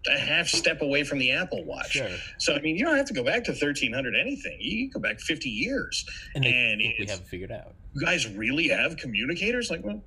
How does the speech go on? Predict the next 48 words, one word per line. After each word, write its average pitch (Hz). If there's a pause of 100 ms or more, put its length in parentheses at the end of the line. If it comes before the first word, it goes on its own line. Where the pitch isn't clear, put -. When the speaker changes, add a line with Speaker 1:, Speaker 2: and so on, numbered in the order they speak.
Speaker 1:
yeah, 180
basically. 165 (100)
<laughs> -
Speaker 2:
Yeah. 170
Speaker 1:
You 185
know? - (140)
Speaker 2:
Yeah, 156
and 131
it's, - (500)
and 131
it's 127
always 156
just 123
like, 107
"Oh, 101 (140)
like," 98 (400)
and 110
you're 107
not 113
any 95
different. 87
But 226 (100)
could 147
it 139
also 151
be 127
argued 113
that 107
we 107
are 104 (280)
getting 123
there, 87
though, 87
right? 101
'Cause 117
isn't 156
it, 196 (380)
despite -
what 127
the 117
news 110
tells 104
us, 120
isn't 175
every 120
year 107 (560)
by 104
percentage -